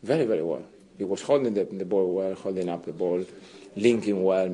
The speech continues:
making great touches, passes. But he needed to score because at the end of the year, uh, the strikers, they are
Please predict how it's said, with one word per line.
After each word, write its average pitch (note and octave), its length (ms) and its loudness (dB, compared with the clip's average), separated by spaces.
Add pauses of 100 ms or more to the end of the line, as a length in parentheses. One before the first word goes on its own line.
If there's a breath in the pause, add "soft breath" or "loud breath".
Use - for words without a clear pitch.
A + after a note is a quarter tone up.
making A2 320 0
great G2+ 240 4
touches, F2+ 400 -4
passes. - 540 -6 (840 loud breath)
But - 100 -4
he A2 60 -2
needed A#2 240 2
to - 100 -6
score D#3+ 240 6
because A2 300 0
at G#2+ 100 0
the A2+ 160 4
end C#3+ 140 2
of B2+ 80 -2
the B2+ 120 4
year, B2 360 2 (640 loud breath)
uh, - 60 -4 (400)
the G2+ 180 -4
strikers, B2+ 640 2
they G#2 80 2
are F#2+ 220 0